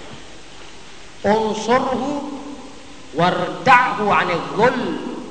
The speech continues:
Jauhkan dia dari gelanggang penganiayaan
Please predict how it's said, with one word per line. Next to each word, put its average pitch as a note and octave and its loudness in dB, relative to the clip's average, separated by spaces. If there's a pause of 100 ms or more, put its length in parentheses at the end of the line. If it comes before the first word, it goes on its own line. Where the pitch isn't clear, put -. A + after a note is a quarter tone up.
(1600)
Jauhkan A#3+ -2
dia E3+ -2
dari C3 -6
gelanggang C3+ -2 (720)
penganiayaan B2 -6